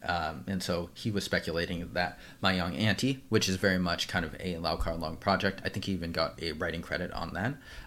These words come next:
uh, that really featured one of, um, uh, the kind of the key members of his troupe at the time, Kara Hui. Uh, that was kind of, uh, made as a deal with Shaw Brothers to make a Return to the Thirty-six Chambers,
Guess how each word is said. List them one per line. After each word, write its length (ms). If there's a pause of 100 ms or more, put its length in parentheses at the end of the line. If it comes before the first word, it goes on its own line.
uh, 200
that 180
really 200
featured 440
one 200
of, 260
um, 440 (220)
uh, 320 (420)
the 560 (120)
kind 200
of 80
the 60
key 180
members 380
of 80
his 160
troupe 240
at 100
the 80
time, 240
Kara 280
Hui. 260 (760)
Uh, 460 (200)
that 320
was 460
kind 160
of, 180 (100)
uh, 320
made 360
as 140
a 40
deal 640
with 260
Shaw 220
Brothers 460
to 160
make 360
a 200
Return 480
to 100
the 140
Thirty-six 500
Chambers, 400